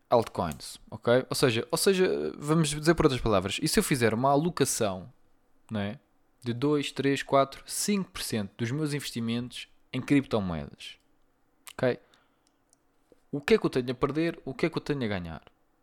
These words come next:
Ok? E eu sou, eu sou muito sincero, eu sou o mais, o, o, pá, conservador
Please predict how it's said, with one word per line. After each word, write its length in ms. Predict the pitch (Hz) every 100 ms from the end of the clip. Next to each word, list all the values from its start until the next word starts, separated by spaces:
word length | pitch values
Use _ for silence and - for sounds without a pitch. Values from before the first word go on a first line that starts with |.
| _ _
Ok? 280 | 127 139 - - - _ _ _ -
E 60 | 165
eu 80 |
sou, 360 | 185 208 185 175
eu 120 | 151
sou 220 | 147 - 170
muito 160 | 170
sincero, 340 | 175 160 139 110
eu 40 |
sou 400 | - 143 143 -
o 240 | 101 -
mais, 300 | 131 143 147 -
o, 20 | 135 127 120 127 127
o, 60 | 127
pá, 300 | 131 101 - _
conservador 840 | - 123 139 127 120 123 135 127